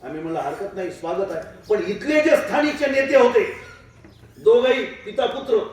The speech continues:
यानं सांगितलं की, "नाही, नाही, लोकांची मागणी नाही," म्हणले. या ठिकाणी विजूभाई तमनर आहेत. कुठे आहेत विजूभाऊ? हा. विजयजी तमनर आलेले आहेत. एक हजार ग्रामपंचायतीचे ठराव त्यांनी घेतले. आणि त्याचबरोबर त्यांनी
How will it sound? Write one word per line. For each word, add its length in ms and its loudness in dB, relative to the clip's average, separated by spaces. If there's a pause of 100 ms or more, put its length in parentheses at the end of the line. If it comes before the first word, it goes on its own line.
(760)
यानं 200 0
सांगितलं 460 -2
की, 80 0
"नाही, 200 -2
नाही, 140 0
लोकांची 420 2
मागणी 340 -4
नाही," 140 -6
म्हणले. 340 -16 (720)
या 120 0
ठिकाणी 300 -6
विजूभाई 340 -2
तमनर 400 -4
आहेत. 80 -4
कुठे 220 -14
आहेत 140 -8
विजूभाऊ? 600 -12
हा. 240 -14 (720)
विजयजी 500 0
तमनर 260 0
आलेले 280 4
आहेत. 140 0 (680)
एक 480 2
हजार 400 2
ग्रामपंचायतीचे 840 2
ठराव 320 -2
त्यांनी 220 -6
घेतले. 320 -16 (1400)
आणि 260 -2
त्याचबरोबर 580 4
त्यांनी 240 0